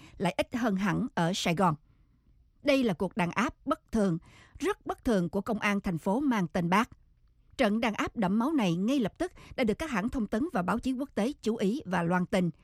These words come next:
Lần đầu tiên, tên của Bí thư Thăng xuất hiện trên mặt báo nước ngoài, không phải như một hiện tượng kỹ trị, mà một cách gián tiếp bị coi là thủ phạm đàn áp nhân quyền. Cũng là một hiện tượng rất đáng được phân tích về tâm lý, hành vi và động cơ chính trị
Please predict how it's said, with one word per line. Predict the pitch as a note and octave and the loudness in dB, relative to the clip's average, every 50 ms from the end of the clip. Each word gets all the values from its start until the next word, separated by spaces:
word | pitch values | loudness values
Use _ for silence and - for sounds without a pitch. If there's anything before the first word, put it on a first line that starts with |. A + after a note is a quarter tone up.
| _ _ _ _ _ _ | _ _ _ _ _ _
Lần | - G#3+ F#3+ F3+ | -2 0 0 0
đầu | F3 D#3+ | 0 0
tiên, | - A3+ G#3 G3+ F3+ - - - - - | 2 2 2 2 2 0 -6 -12 -8 -2
tên | - C#4+ C4 B3+ | 0 2 2 2
của | - A#3+ | 2 0
Bí | A3 D4 | -2 -2
thư | E4+ - C#4+ A3 | -2 -4 -6 -6
Thăng | - B3+ B3 G#3+ G#3 | -4 -2 -2 -2 -2
xuất | - - F#4 - | -2 -6 -6 -2
hiện | B3+ G3 E3 E3 | -2 0 0 0
trên | D#3 A3+ G#3 | 0 0 0
mặt | F#3+ E3+ | 0 0
báo | - - F3+ G3 | 0 0 0 0
nước | C4+ D4+ D#4 E4 - | 0 0 -2 -2 0
ngoài, | A3 F#3+ E3+ D#3+ E3+ - - - - - - | 2 2 2 2 0 -2 -8 -20 -20 -10 -6
không | F4+ D#4+ | -4 -2
phải | - - - | -2 0 0
như | C#4+ D#4 B3 | 0 2 0
một | G#3+ F#3 F3 - | 0 0 -2 -2
hiện | G3+ F#3 E3 D#3+ E3 | -2 0 0 0 -2
tượng | - G3+ E3+ E3 E3 F3 - - | 0 0 0 0 0 -2 -4 -2
kỹ | F#3+ E3+ G3 C#4+ - | -2 -2 -2 -2 0
trị, | G#3 F3 E3 E3+ F#3 - - - - - - - | 0 0 0 0 -2 -6 -12 -20 -20 -20 -10 -4
mà | - G#3+ G3+ F#3+ | 0 2 2 2
một | F#3 F3+ - | 2 0 -2
cách | - D#4+ - | -4 -8 -6
gián | A#3 A#3 A#3+ C#4 F4 - | -4 -2 -2 -2 -2 -4
tiếp | - F4 F#4+ - | -6 -6 -6 -4
bị | - F3 | -4 -4
coi | E3 - G#3+ G3+ G3+ | -2 0 0 2 2
là | F#3+ F3+ D#3+ D3 - - - - - | 4 4 2 2 -2 -8 -20 -18 -8
thủ | - G3+ F#3+ A3+ | -4 -2 -2 -2
phạm | B3+ - A3+ F3 E3+ E3 - - _ _ | 0 0 0 0 0 -2 -4 -6 _ _
đàn | - G3 F#3 E3 D#3+ - | -2 0 0 0 0 0
áp | - G3+ C#4 - - | -2 -2 -2 -2 -2
nhân | A3+ G#3 G3+ | -2 0 2
quyền. | F#3+ F#3+ E3 - - _ _ _ _ _ _ _ _ - _ _ _ _ _ _ - - | 2 2 0 0 -4 _ _ _ _ _ _ _ _ -20 _ _ _ _ _ _ -6 -2
Cũng | - B3 D4 | 0 0 2
là | F#4+ E4+ C#4 | 2 2 2
một | A#3 A3+ G3+ | 0 0 0
hiện | G#3+ G#3 G#3 | -2 -2 -2
tượng | - G#3 F#3 F#3+ | 0 0 0 0
rất | F#3+ E4 - - | -2 -4 -4 -4
đáng | C4+ A#3+ D4+ - | -2 -2 -2 -2
được | D#4 F#3 - | -4 -6 -4
phân | - G#3 G3+ | -4 -4 -4
tích | - D#4+ - | -4 -6 -4
về | - G3 F3 | -4 -4 -4
tâm | - - B3 G#3+ | -2 -2 -2 0
lý, | G3+ G3+ B3+ E4+ | 0 0 -2 -2
hành | F4 A#3 F3+ D#3+ | -2 -4 -4 -2
vi | F3 G3+ G3 G3 | -2 -2 -2 -2
và | F3+ F#3 | 0 -2
động | F3 E3+ E3+ F3 | -2 -2 -2 -2
cơ | E3 - A3 G3 F3+ - | -2 -2 -2 -2 -2 -2
chính | A3+ A3+ D#4 E4 | -2 -4 -4 -2
trị | - G3 F3 F3 F3 | -2 -2 -2 -2 -4